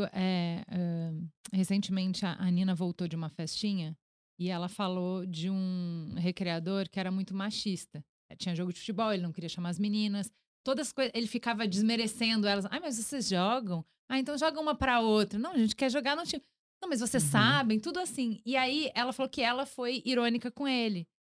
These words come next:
Speaker 1: E ela me falou as coisas que ela fez. Eu falei, "Tá bom.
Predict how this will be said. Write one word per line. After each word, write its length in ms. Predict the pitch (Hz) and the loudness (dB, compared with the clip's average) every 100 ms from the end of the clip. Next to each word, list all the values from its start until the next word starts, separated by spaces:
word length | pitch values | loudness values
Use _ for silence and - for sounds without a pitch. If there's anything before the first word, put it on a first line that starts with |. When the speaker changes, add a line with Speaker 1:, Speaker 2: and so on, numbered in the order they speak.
| _ | _
Speaker 1:
E 60 | 226 | 0
ela 220 | 226 247 | 2 2
me 120 | 254 | 0
falou 300 | 285 320 311 285 | 0 2 4 4
as 120 | 285 | 2
coisas 200 | 277 220 | 0 0
que 80 | 269 | 0
ela 140 | 320 | 0
fez. 280 | 320 226 190 | 0 0 -2
Eu 80 | - | -4
falei, 220 | 226 214 | -4 -4
"Tá 160 | 302 359 | -4 0
bom. 260 | 247 202 | 2 2